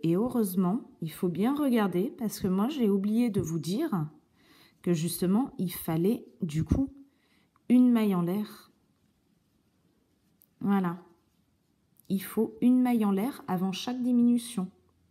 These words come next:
Donc, je refais, je récupère mon fil.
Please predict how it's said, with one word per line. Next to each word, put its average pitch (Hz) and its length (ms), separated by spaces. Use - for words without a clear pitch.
Donc, 180 160
je 180 160
refais, 254 600
je 190 260
récupère 254 520
mon 143 160
fil. 247 600